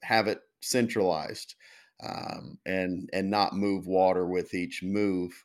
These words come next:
Um, with, you know, eight acres, I'm not sure how much gain I'm gonna get, uh, or waste I'm gonna have. Um, now, the good thing about this center corral,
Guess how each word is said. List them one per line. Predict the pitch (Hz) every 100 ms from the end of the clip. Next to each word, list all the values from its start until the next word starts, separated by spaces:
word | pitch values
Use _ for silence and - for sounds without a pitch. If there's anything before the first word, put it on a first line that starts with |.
| _
Um, | 80 78 80 78 90 _ -
with, | 98 92 - - _ -
you | 98
know, | 87 78 - -
eight | 95 92
acres, | 101 95 92 85 85
I'm | 87
not | 92 -
sure | - 95 87
how | 90
much | 90 92 - 82
gain | 98 98 95
I'm | 95 90
gonna | 87 87
get, | 82 92 98 - - _ _ _ _ _ 85
uh, |
or | 82 80 92 92
waste | 92 98 95 -
I'm | 92
gonna | 90 87 80
have. | 98 92 90 87 87 - - -
Um, | 69 71
now, | 98
the | 92
good | 98 139
thing | 123 113
about | 104 -
this | 95 -
center | 110 101
corral, | - 92 98 107 92 82